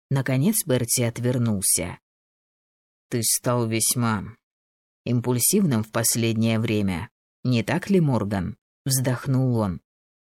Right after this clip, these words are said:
«Просто осознал, что с тобой и тебе подобными иначе нельзя. Берти, ответь прямо.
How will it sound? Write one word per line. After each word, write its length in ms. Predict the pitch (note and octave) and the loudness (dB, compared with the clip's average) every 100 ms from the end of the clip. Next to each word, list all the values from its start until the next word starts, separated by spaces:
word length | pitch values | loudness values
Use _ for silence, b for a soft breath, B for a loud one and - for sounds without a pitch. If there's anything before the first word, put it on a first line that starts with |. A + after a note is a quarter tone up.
| _ - | _ 0
«Просто 400 | C4+ E3 - A#2 | 2 2 0 0
осознал, 480 | B2+ B2 A#2+ A#2+ | 2 2 2 2
что 180 | A#2 B2+ | 0 -2
с 100 | A#2+ | -2
тобой 340 | B2+ B2 B2 A#2+ | 0 0 2 2
и 20 | |
тебе 300 | - B2+ A#2 | 0 0 0
подобными 680 | B2+ C3 B2 B2 B2 A#2+ A#2 | 0 0 0 0 0 2 2
иначе 360 | A#2 A2+ B2+ | 0 -2 -2
нельзя. 560 | B2 B2+ B2 G#2 F#2 - _ _ _ _ _ _ | 0 0 0 0 -2 -8 _ _ _ _ _ _
Берти, 640 | C#3 C#3+ G#2+ - G#2 A2+ - _ _ | -2 0 0 -2 -2 -6 -14 _ _
ответь 440 | A#2+ A2+ A#2 D#3 - | -6 -2 0 0 0
прямо. 460 | A2+ G#2+ E2+ C#2+ | 0 0 -2 -6